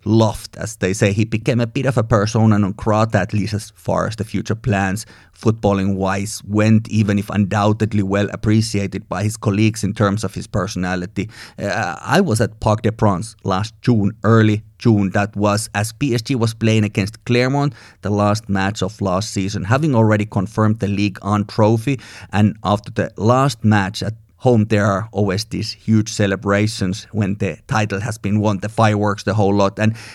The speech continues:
since the last championship that P S G won was the record-breaking eleventh one, during these celebrations, there were a whole host of video messages by former players who had been part of the championship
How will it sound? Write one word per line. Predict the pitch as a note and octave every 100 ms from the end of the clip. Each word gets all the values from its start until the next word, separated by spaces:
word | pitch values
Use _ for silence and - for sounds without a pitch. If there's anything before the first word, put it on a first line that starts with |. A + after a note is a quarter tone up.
| -
since | - A#2 C3+ C#3
the | -
last | A2 A2+ A#2+ -
championship | A#2 A2+ A2+ A2+ A2 B2+ A#2
that | - G2 -
P | A#2+ A2+
S |
G | G2+ G2+
won | G2+ G#2+ C#3+ G#2
was | F#2+ G#2+
the | G#2
record-breaking | F#2+ B2 C3+ C3 - A#2+ B2 B2
eleventh | B2 B2 C3+ C3 C#3+ -
one, | C3+ A#2 B2+
during | A2+ A2 A2
these | A2 G#2
celebrations, | - G#2+ G#2 G#2+ G#2+ A2 G#2
there | - G#2+ G#2
were | G#2 F#2
a | G2
whole | A#2+ F#3 C3+
host | G#2+ G#2+ F#2+
of | - - - _ -
video | A#2+ C3 A#2 G2
messages | G2+ G#2 G2 - F#2 G#2
by | - E2+
former | - G#2 G2 F#2
players | - G#2+ G2+ F2+ A2
who | F#2+
had | A#2 A2+
been | A2 G2
part | - G#2 G2+
of | F#2
the | -
championship | - G#2+ G#2+ G#2 F#2+ G2+